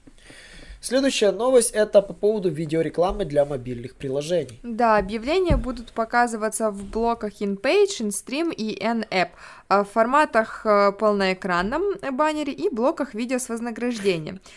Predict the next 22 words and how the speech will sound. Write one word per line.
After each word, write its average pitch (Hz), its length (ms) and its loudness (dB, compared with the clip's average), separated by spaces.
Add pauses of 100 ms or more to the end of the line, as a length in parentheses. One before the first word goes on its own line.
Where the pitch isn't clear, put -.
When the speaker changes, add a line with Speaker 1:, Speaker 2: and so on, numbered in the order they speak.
(180)
Speaker 2:
А 214 200 4
в 208 40 -4
настройке 370 460 0
будет, 247 460 -6
э, 220 400 4
возможность 220 600 0
использовать 202 520 -4
таргетинги 196 560 0
по - 120 -14
ключевым 190 460 -6
словам, 359 540 2
интересам 214 640 -2
к 311 80 -12
мобильным 285 400 -4
приложениям, 240 680 -4 (240)
а 359 120 6
также 269 360 0
условия 220 400 0
ретаргетинга 233 720 -2
и 240 260 -8
подбора 196 720 -4
аудитории. 196 880 -2